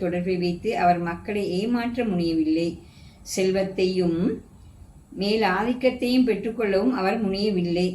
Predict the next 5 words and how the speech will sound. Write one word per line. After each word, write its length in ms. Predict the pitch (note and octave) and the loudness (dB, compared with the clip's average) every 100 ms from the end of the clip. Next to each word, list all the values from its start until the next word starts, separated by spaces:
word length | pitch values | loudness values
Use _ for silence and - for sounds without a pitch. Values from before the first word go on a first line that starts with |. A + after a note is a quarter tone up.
| - F3+ | -2 -2
சாதாரண 420 | E3+ F#3 G3 F#3+ | 0 0 0 0
மனிதராகவே 520 | F#3 F3+ F3 D#3+ E3 A3 F#3+ | -2 0 0 0 -2 -2 -2
அவர் 180 | F#3 G3 F3 | -2 -2 -2
வாழ்ந்தார். 480 | D3+ D3+ D#3+ E3 - - - - - - - - - - - - - - - F#3 | -2 -2 -2 -2 -4 -14 -20 -20 -20 -20 -20 -20 -20 -20 -20 -20 -20 -20 -10 -4
இரண்டு, 380 | G3+ F3+ E3 | -2 0 0